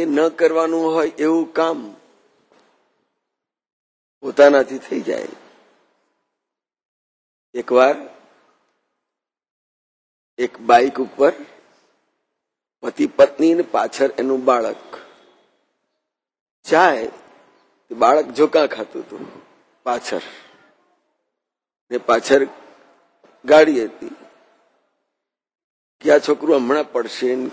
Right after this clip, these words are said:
ક્યાંક અકસ્માત થશે ને મરી જશે, કંઈક અકસ્માત થશે, પડશે.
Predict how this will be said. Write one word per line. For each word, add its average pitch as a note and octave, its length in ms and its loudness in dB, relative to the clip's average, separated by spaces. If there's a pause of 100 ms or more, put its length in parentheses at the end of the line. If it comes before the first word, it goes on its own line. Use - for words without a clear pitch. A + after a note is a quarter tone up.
ક્યાંક C#3 220 -2 (140)
અકસ્માત B2 520 0
થશે A#2 360 -2
ને D#2 140 -8 (760)
મરી C3+ 240 0
જશે, A2 340 -6 (580)
કંઈક C3+ 200 -2 (180)
અકસ્માત B2 520 -2
થશે, A2 220 -6
પડશે. A2+ 480 -2